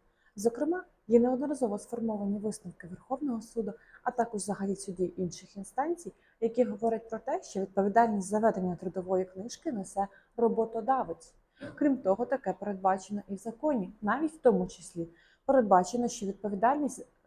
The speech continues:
несе саме роботодавець і за сплату страхових внесків. Тобто навіть якщо мова йде про страховий стаж дві тисячі четвертого року,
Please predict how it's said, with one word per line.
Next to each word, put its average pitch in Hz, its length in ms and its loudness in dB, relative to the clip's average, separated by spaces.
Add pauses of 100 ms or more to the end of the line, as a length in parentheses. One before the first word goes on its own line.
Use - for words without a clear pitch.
несе 214 240 -2
саме 220 260 2
роботодавець 220 760 2
і 214 100 0
за 190 100 0
сплату 214 440 2
страхових 220 640 -2
внесків. 247 460 -2 (360)
Тобто 196 200 -2
навіть 339 320 4
якщо 320 280 -2
мова 233 340 4
йде 196 280 4
про 262 160 2
страховий 247 600 0
стаж 170 400 0
дві 190 80 -14
тисячі 208 260 -8
четвертого 180 640 -4
року, 233 320 -2